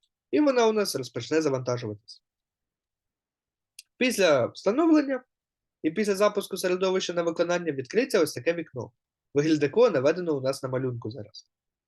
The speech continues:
Символи трьох стрілочок позначають позиції, в які можна вводити команди мовою Python.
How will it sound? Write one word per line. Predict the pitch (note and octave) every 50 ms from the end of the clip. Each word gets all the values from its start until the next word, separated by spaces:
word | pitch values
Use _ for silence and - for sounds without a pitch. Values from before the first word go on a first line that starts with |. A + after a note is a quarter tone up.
| _ _ _
Символи | - - - G#3 A3+ G#3+ G#3+ A3 G#3+ G3
трьох | G3+ G3 G#3 G3+
стрілочок | - - C#4+ D#4+ E4 D4+ A#3+ F3+ - B2 -
позначають | - C3 C3 C#3 C#3+ B3 C#4 D4+ D4+ -
позиції, | D#3+ D3+ F3+ B3 C#4+ - - B3 G3
в | D3+
які | C#3 - C#3 C3
можна | C3 E3 A3 A3+ C4 F3+
вводити | C#3+ B2+ C3+ D#3 F3+ A3+ A3+ A3+ G#3
команди | - - B2 B2+ C#3 E3+ G3+ G#3+ A3 G3+ - _ -
мовою | B2 B2 C3 C3+ C3+ C#3 C#3 C3+
Python. | C3 - C3 B2+ A#2+ A#2 -